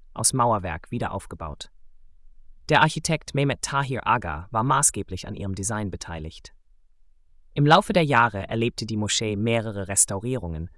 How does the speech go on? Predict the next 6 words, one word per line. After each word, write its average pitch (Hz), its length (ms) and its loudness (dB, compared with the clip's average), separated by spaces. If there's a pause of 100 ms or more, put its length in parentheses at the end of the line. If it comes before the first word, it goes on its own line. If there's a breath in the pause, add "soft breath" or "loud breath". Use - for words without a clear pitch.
(160)
zuletzt 180 440 4
umfassend 101 600 0
zwischen - 400 -2
zweitausendsiebzehn 127 1200 0
und 117 160 -4
zweitausendvierundzwanzig 110 1500 -2